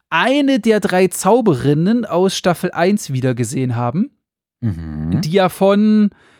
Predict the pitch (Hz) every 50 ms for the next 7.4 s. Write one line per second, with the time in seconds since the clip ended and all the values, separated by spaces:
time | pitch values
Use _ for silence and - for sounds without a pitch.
0 | _ _ _ - 123 165 170 175 175 202 214 196 175 175 165 165 165 170 175 175
1 | 175 143 180 165 139 147 160 143 - - 120 131 127 123 120 147 190 269 - -
2 | _ _ _ _ _ _ _ _ _ _ _ _ _ _ _ _ 95 95 92 92
3 | 95 95 95 98 85 73 - - - - - _ _ _ _ _ _ _ _ _
4 | _ _ _ _ _ _ _ _ 180 165 180 180 220 208 180 139 127 123 - 156
5 | - - 151 135 143 131 117 120 123 123 123 139 160 143 127 123 117 - 226 226
6 | - - - 147 147 143 147 147 147 147 147 151 151 147 147 147 151 151 151 147
7 | 147 147 147 147 143 143 -